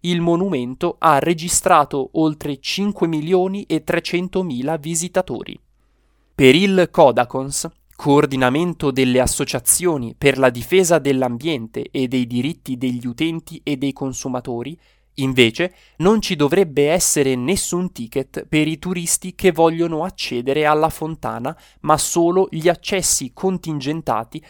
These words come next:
per evitare sovraffollamenti ed eventuali danni all'area circostante. Cultura e società.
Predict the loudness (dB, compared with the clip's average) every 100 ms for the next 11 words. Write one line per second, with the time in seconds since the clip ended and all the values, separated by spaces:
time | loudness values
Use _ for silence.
0 | _ 0 2 0 -2 2 4 4 -2 -2
1 | -2 0 0 -2 -2 -2 -2 -6 -10 -12
2 | -10 -2 -2 0 -2 -2 -6 -2 0 0
3 | -2 0 0 0 -4 -10 _ 4 4 6
4 | 2 2 0 -2 -8 -8 -6 -6 -6 -8
5 | -10 -12 -14 _ _ _ _ _ _ _
6 | _ _ _ _ _ _ _ _ _ _
7 | _ _ _ _ _ _ _ _ _ _
8 | _ _ _ _ _ _ _ _ _ _
9 | _ _ _ _ _ _ -4 -2 0 2
10 | 4 4 0 -2 -4 -6